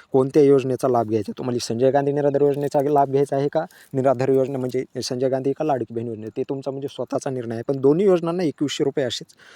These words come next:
दोन्ही पण योजनांचे करणार, कारण की लाडकी बहीण योजने योजनेचे जास्त लाभार्थी आहेत. तरी पण त्यांना देखील म्हणजे एकवीसशे रुपये करण्यात येत आहेत. तर मग, अ, संजय गांधी निराधार योजनेचे तर कमी लाभार्थी आहेत ना,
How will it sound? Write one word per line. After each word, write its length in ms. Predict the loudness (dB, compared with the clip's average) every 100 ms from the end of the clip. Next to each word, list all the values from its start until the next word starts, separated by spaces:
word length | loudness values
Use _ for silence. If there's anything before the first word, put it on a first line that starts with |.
| _
दोन्ही 220 | 2 2
पण 140 | 2 2
योजनांचे 380 | 2 2 -4 -2
करणार, 240 | -2 -2 -4
कारण 140 | -4
की 140 | -4 -2
लाडकी 280 | -2 -2 -2
बहीण 180 | -2
योजने 180 | -2 -6
योजनेचे 180 | -6 -4
जास्त 260 | -4 -4 -4
लाभार्थी 380 | -4 -4 -8 -12
आहेत. 400 | -18 -20 _ -2
तरी 140 | 0 2
पण 140 | 0
त्यांना 300 | 0 -2 -2
देखील 240 | -2 -2 -4
म्हणजे 220 | -2 -2
एकवीसशे 320 | -2 -6 -6
रुपये 180 | -6 -4
करण्यात 360 | -4 -6 -6
येत 160 | -6 -6
आहेत. 160 | -6 -10 _ -20 -6
तर 60 | -2
मग, 200 | 0 2
अ, 140 | 2
संजय 300 | 2 -2 -2
गांधी 220 | -2 -2 -4
निराधार 320 | -2 -2 0
योजनेचे 500 | 0 -2 -4 -4 -4 -6 _ -6
तर 40 | 0
कमी 200 | 0 2
लाभार्थी 360 | 2 0 -2 -4
आहेत 180 | -4
ना, 200 | -6 -10